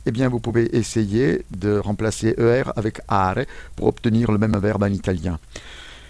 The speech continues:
Par exemple, porter devient en italien portare. Euh, parler, parlare. Arriver devient arrivare.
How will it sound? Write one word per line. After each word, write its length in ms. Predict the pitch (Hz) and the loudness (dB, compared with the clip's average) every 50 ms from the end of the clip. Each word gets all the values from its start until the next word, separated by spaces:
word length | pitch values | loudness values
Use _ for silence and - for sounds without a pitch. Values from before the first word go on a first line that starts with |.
| - - - - - - - - - - | -20 -18 -18 -18 -18 -18 -20 -16 -12 -2
Par 160 | - 107 - 92 | 0 2 4 4
exemple, 460 | 98 85 107 117 147 160 - 147 117 | 2 4 4 2 2 4 4 2 2
porter 640 | - 117 101 - - - - 135 143 160 202 220 - | 4 2 2 2 -2 0 2 4 6 6 6 4 4
devient 240 | 113 104 92 101 | 4 2 4 4
en 220 | 117 131 139 127 107 | 4 4 4 4 2
italien 500 | 101 - - 98 90 87 113 131 135 - - | 2 2 0 -2 0 2 2 2 0 0 0
portare. 840 | 120 135 143 143 - - - 135 120 113 101 92 92 90 92 90 90 - - - - - - - - - - - - - - - | 2 2 2 2 -2 -2 2 4 4 4 4 4 2 0 0 -2 -2 -6 -10 -18 -20 -20 -20 -20 -20 -20 -20 -20 -20 -20 -6 -2
Euh, 300 | 123 101 95 92 85 - - - | 0 0 0 0 -2 -4 -4 0
parler, 560 | - 117 95 92 107 110 135 151 170 190 - - - - - - - - - - - - - - | 0 0 2 4 2 2 4 4 2 2 0 -2 -10 -18 -20 -20 -20 -20 -20 -20 -20 -20 -2 0
parlare. 680 | 131 127 - 127 131 131 131 113 98 98 95 90 85 - - - - - - - - - - - - - - - - - - - - - - - - | 0 2 2 2 4 4 4 4 2 2 0 -2 -4 -4 -8 -16 -20 -20 -20 -20 -20 -20 -20 -20 -20 -20 -20 -20 -20 -20 -20 -20 -20 -20 -20 -6 -4
Arriver 640 | 127 104 95 127 120 101 120 131 135 160 175 226 - - - - - | -2 0 2 0 2 4 4 4 6 4 2 0 0 -4 -12 -10 -2
devient 440 | 98 104 92 92 107 123 135 151 - - - - - - - - - - | 0 0 0 2 0 0 0 0 -2 -8 -16 -18 -18 -20 -18 -18 -6 0
arrivare. 760 | 143 151 139 135 139 139 120 123 110 98 92 90 92 92 87 | 2 2 2 2 0 2 4 4 4 4 2 2 0 -2 -2